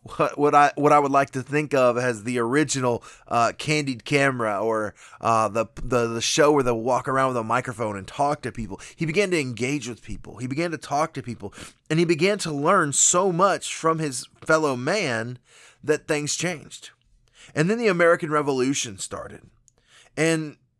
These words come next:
and, and Timmy joined the Continental Army as a chaplain.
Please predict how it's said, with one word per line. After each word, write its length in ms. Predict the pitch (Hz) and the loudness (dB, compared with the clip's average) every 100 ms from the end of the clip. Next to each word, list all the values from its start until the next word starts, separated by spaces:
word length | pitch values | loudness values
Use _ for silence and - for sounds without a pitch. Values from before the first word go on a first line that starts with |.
| _ _ _ _ _ _ _ _ _ _ _ _ _ _ 147 117 | _ _ _ _ _ _ _ _ _ _ _ _ _ _ -18 -10
and, 180 | 151 160 | -6 -4
and 160 | 139 151 | -4 -4
Timmy 300 | - 214 202 | -2 -2 -2
joined 840 | 127 - 147 196 160 131 139 143 - _ _ _ _ 127 | -4 -2 0 2 0 -2 -6 -10 -14 _ _ _ _ -4
the 280 | 139 165 | -2 0
Continental 640 | 147 - 165 180 180 165 151 | -2 -4 0 2 2 2 4
Army 400 | 156 160 131 - | 4 2 -2 -8
as 400 | 139 143 147 - - | -4 -2 -2 -4 -4
a 500 | 143 139 139 139 107 | -2 -2 -2 -4 -6
chaplain. 640 | - 165 - - 82 - | -4 -4 -4 -8 -18 -20